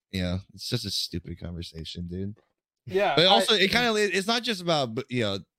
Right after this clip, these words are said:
Speaker 1: titty streamers in general. It's, it actually leads into the conversation of how women are treated in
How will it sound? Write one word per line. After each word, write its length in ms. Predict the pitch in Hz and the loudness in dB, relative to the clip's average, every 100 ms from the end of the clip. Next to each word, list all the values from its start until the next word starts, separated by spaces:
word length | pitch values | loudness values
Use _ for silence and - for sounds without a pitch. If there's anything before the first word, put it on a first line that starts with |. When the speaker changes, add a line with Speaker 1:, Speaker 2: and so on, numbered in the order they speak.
| - | -8
Speaker 1:
titty 200 | 113 101 | -6 -4
streamers 300 | 104 98 95 | -6 -6 -6
in 100 | 90 | -6
general. 320 | 95 90 90 | -6 -6 -6
It's, 200 | 110 - _ - | -6 -8 _ 0
it 60 | |
actually 260 | 139 151 147 | 2 4 2
leads 260 | 123 135 127 | 4 2 2
into 140 | 120 | 0
the 80 | 110 | 2
conversation 640 | 120 110 101 104 110 107 | 2 2 2 2 4 2
of 60 | 98 | 2
how 180 | 101 98 | 2 2
women 260 | 92 98 | 0 -2
are 120 | 92 87 | -4 -6
treated 400 | - 92 92 82 | -8 -4 -4 -4
in 200 | 90 90 | -6 -8